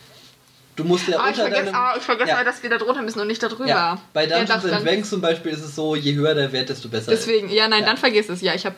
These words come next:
Speaker 2: zehn von, äh, fünfundvierzig.
Speaker 1: Genau. Ähm, Io sieht, der Typ, der fühlt sich echt wichtig, oder der hält sich für echt wichtig, aber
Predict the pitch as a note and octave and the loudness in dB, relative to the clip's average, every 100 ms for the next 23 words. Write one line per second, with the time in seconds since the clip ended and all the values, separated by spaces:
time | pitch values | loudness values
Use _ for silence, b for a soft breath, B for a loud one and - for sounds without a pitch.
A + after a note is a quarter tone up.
0 | - - G3+ G#3 F#3+ F#3 F3 E3 F3+ F3+ | -4 0 0 -2 -4 -2 -4 -6 -6 -6
1 | F3 - F3 - - - E3 G3 E3 A#2+ | -6 -10 -12 -12 -14 -6 0 2 2 0
2 | G#2+ - E3 F#3 F3+ - G3+ A3 F3+ C#3+ | 0 0 2 4 2 -2 2 4 2 2
3 | F#3+ A#3 A3+ - b b b b b _ | 2 0 -2 -12 b b b b b _
4 | - - D#3 - A#3 C#4+ F#3 D#3+ - A3 | -20 0 0 2 2 2 2 2 0 -4
5 | G#3+ F#3+ F#3+ F#3 D#3+ - F#3+ B3 - F3 | -4 0 0 0 -10 -4 0 0 -4 -6
6 | A3+ - D3 A3 - - - _ _ _ | -6 -4 -4 -2 -6 -14 -20 _ _ _
7 | C#3+ D3+ D3 F#3+ - C#3+ - C#3 B2 - | -2 2 4 2 0 -8 0 0 0 -8
8 | B2 B2+ - D3+ F3+ - C3 C#3 C#3 | -6 -6 -4 -6 -6 -2 0 2 2